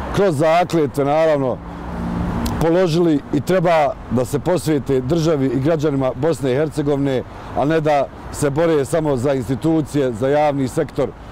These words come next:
društveni i tako dalje, kako bi ostvarili neke druge ciljeve. Cilj je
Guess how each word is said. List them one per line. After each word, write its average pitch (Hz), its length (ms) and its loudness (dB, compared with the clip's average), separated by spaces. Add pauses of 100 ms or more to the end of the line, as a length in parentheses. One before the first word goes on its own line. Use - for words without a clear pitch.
(120)
društveni 139 460 0
i 131 120 -2
tako 139 320 -2
dalje, 143 220 2
kako 131 260 -4
bi 123 100 -2
ostvarili 135 540 0 (320)
neke 143 260 0
druge 143 320 0
ciljeve. 113 460 -2 (520)
Cilj 202 380 2
je 165 200 2